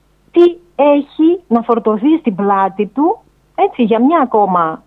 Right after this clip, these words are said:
ε, για μια ακόμα, ε, δομή, ο, ε,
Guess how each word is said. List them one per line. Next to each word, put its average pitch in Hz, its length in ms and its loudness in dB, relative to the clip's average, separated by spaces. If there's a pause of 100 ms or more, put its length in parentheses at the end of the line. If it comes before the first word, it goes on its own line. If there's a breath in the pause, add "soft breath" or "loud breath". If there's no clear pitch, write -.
ε, 160 580 -2
για 208 160 0
μια 262 160 4
ακόμα, 175 640 -2 (260 loud breath)
ε, 170 400 -2
δομή, 185 500 0
ο, 240 100 -2 (540)
ε, 226 60 2